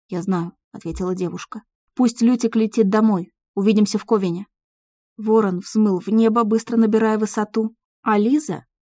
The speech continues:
сбавляя шаг, двинулась навстречу Агате и сопровождающему её Владу. Поравнявшись со старшей ведьмой, она протянула ей отрезанные волосы. «Всё кончено», — сказала она. «Здесь нет монстров».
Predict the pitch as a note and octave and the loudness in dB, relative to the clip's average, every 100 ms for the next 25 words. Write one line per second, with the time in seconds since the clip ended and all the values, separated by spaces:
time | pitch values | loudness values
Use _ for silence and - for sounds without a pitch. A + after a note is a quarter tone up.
0 | - A3+ A3 G3+ G#3+ B3+ A3+ - B3 A#3+ | -12 -4 0 0 0 0 -2 -4 -4 -6
1 | A3 G#3+ A#3 A#3 G#3+ G3+ G3+ - A3+ A3 | -4 0 2 2 0 -4 -6 -4 -4 -4
2 | G#3+ G#3 G#3+ A#3 A#3 A3+ G#3+ G#3 G3+ G3+ | -4 -4 -2 -2 -2 -4 -4 -6 -4 -4
3 | G3 G#3 G#3 - A3 G3+ G3 G3 F#3+ F#3+ | -2 -2 -2 -2 -4 -2 0 -2 -2 -2
4 | E3+ - - _ _ _ - C4 C#4 B3+ | -4 -8 -14 _ _ _ -2 2 4 4
5 | C4+ - A3 G3+ - G#3 - G#3 F#3+ F3+ | 4 0 -4 -4 -2 -4 -2 -2 0 -2
6 | D#3+ F#3 G3 G#3+ - F#3+ G3 G3+ G3 A3 | -2 -4 -4 -6 -8 -6 -4 -2 -2 0
7 | G#3+ A#3+ C#4 C4 C4 B3 G3+ G3+ G3+ G3+ | 2 2 2 2 0 0 -2 0 0 2
8 | G3 F#3+ F3+ D3+ D#3 - - - _ _ | 2 0 -2 -4 -8 -10 -14 -20 _ _
9 | _ _ - G#3+ - G3+ E3 - D#3+ - | _ _ -16 -12 -4 -4 -4 -8 -10 -12
10 | - - F3 E3 D#3 E3 D#3 - _ _ | -18 -12 -10 -6 -6 -6 -8 -12 _ _
11 | _ - F#3+ G#3 G3+ - G#3+ F3+ - _ | _ -8 -4 -2 -2 0 0 -2 -6 _
12 | - D#3+ D3+ - - - | -8 -6 -6 -10 -20 -20